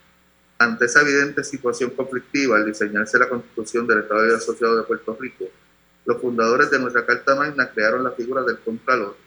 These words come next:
cuya función principal era fiscalizar los desembolsos de los fondos públicos, de conformidad con el orden legal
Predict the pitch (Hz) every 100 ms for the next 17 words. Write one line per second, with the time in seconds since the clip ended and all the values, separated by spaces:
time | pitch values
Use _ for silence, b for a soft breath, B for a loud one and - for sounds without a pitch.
0 | _ _ _ - 131 127 120 113 123 131
1 | 143 139 135 131 135 120 120 127 - 120
2 | 110 120 120 113 107 107 104 123 - 131
3 | - 104 - 104 104 107 117 110 104 -
4 | - _ _ _ - 123 123 117 117 117
5 | 120 139 139 117 110 113 131 127 120 135
6 | 165